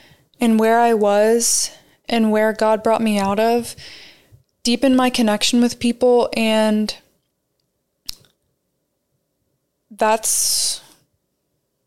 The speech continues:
what God told me to make this podcast about. Oh my gosh, it was so crazy. So after I had figured out that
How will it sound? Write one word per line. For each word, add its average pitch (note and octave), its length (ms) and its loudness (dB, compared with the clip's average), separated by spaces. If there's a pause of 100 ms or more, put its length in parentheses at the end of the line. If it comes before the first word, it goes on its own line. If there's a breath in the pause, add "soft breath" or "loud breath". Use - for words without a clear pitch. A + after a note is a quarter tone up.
(200)
what A#3 160 -6
God A3+ 240 0
told B3+ 140 0
me B3 100 2
to B3+ 60 2
make C4 160 0
this C#4 160 -2
podcast D4+ 520 -2
about. G#3+ 360 -4 (400 loud breath)
Oh B3+ 140 2
my B3 120 2
gosh, G#3+ 360 -2
it B3 80 2
was A#3 120 0
so A#3 160 0
crazy. G#3+ 500 -2 (1200)
So B3 380 2
after A#3+ 380 2
I A3+ 360 0 (1700)
had B3 180 0
figured A#3 360 2
out G#3+ 340 0
that G#3+ 360 0